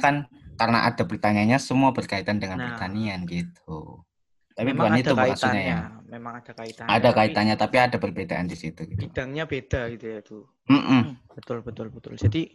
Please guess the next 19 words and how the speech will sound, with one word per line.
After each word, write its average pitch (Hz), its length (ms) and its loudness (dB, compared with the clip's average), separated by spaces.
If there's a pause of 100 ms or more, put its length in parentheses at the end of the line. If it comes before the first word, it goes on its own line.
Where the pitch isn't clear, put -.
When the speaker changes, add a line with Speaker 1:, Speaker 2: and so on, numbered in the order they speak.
Speaker 2:
bu-, 131 140 -8 (180)
di 147 100 -2
sini 180 220 -2
kita 214 200 0
bukannya 139 280 -6 (120)
merendahkan, 135 520 -4 (260)
kayak 143 220 2
yang 127 160 -4
nelayan 135 360 0
tadi 143 160 -4 (200)
misalnya, 131 380 -6 (460)
kita - 120 0
Speaker 1:
Hmm. 208 80 2
Speaker 2:
bukannya 131 340 2
merendahkan 135 500 -4
itu, 113 200 -12
tapi 120 260 -4
kita 196 280 -4
cuman 165 320 -6